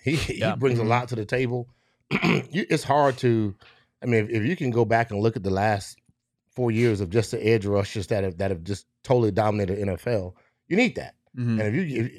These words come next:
Speaker 1: if, if we can't get big guy up, up front, J C, then, I mean, I have no problem taking Will Anderson either, because they both, they both are, are,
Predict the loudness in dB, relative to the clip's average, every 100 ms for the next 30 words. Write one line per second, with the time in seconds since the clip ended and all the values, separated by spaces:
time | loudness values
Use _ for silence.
0 | -20 -10 -10 -8 -6 -4 0 0 2 -2
1 | 0 -2 2 2 4 2 -4 -6 -2 -2
2 | 0 -2 0 -2 -2 0 0 -4 -6 -4
3 | -4 -2 -2 -2 -2 -4 -6 -10 -10 -10
4 | -10 -10 -14 -14 -14 -18 -8 -4 -2 -4
5 | -12 _ _ _ 0 4 4 4 2 6
6 | 4 4 2 0 0 -2 -2 -4